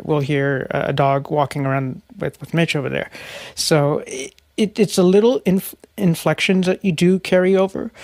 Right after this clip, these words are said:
but the other aspect is, is to be present,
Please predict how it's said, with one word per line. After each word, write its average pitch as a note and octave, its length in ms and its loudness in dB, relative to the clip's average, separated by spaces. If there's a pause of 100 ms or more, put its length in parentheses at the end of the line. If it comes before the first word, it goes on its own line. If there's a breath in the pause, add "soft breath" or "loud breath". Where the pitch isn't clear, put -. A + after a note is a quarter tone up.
(280 loud breath)
but D#3 380 2 (120)
the E3+ 480 2
other F3+ 200 4
aspect E3+ 560 0
is, D#3 380 2 (120)
is D#3+ 240 2
to E3+ 260 2
be F3+ 220 4
present, D#3+ 560 0